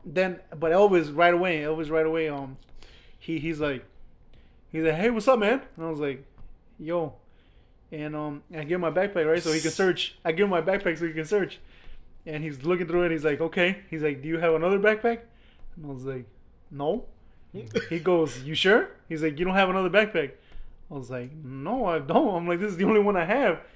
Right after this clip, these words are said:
Speaker 1: He's like, "What about in your locker?" And I was like, "Oh," I'm like, "Well, yeah." I'm like, "But it's, uh, his name, I think, was, like, Ricky or something." I'm like, "Yeah, but that's Ricky's." He's like, "That's not his." He's like, "He stole that from somebody." He's like, "Come on, let's go."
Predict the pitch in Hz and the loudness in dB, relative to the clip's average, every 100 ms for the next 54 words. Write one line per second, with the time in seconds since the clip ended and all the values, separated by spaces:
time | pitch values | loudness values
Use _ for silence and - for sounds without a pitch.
0 | - - 175 175 160 190 196 190 175 180 | -20 -8 2 4 4 4 4 2 4 6
1 | 220 220 156 139 _ - - - - - | 6 4 -4 -6 _ -20 -16 -16 -18 -20
2 | - - 139 143 139 135 127 131 127 143 | -20 -12 -8 -6 -6 -8 -10 -10 -10 -6
3 | 156 208 214 180 160 135 143 139 139 214 | 2 4 4 2 0 -2 -4 -4 -2 -2
4 | 226 196 165 135 151 160 160 151 147 156 | -2 -2 -4 -2 -2 -2 -4 -6 -6 -6
5 | 180 170 170 151 127 120 - - - 139 | -6 -6 -6 -6 -6 -8 -18 -20 -16 -8
6 | 131 196 160 139 143 143 - - - - | -6 -4 -6 -6 -8 -10 -12 -20 -20 -8
7 | 143 135 202 202 160 165 151 208 180 151 | -6 -2 -2 0 0 0 0 -6 -6 -12
8 | - - - - 156 139 135 156 165 147 | -12 -20 -20 -16 -8 -6 -2 -2 -2 -2
9 | 208 170 - - 147 139 143 - 185 190 | -2 -4 -8 -18 -10 -8 -8 -10 -6 -4
10 | 165 147 135 135 131 143 - - - - | -4 -6 -12 -14 -14 -16 -20 -20 -20 -20
11 | - 147 139 131 170 175 156 151 147 | -16 -8 -6 -6 -2 0 0 0 -2